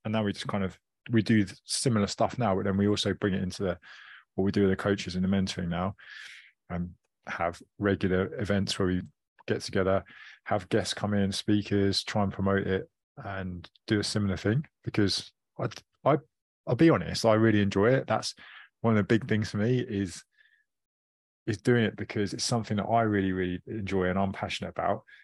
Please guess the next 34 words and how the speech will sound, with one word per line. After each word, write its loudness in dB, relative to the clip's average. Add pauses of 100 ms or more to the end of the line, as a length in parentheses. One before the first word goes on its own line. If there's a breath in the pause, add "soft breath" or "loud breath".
(160)
Um, -2 (960)
it's 0
a 6
lot 6
of 4
work. 4 (160)
There's 2
a 0
lot 2
of -2
time, 0
energy, -2
money 0
that -2
goes 0
into -4
these -2
things -2
as -4
well. 0 (360 loud breath)
Uh, 0 (300)
and 0
we 2
don't 0
do 0
it -2
to, -4 (100)
we -2
don't 0
make -2
any -2
money 0
from -8
it. -6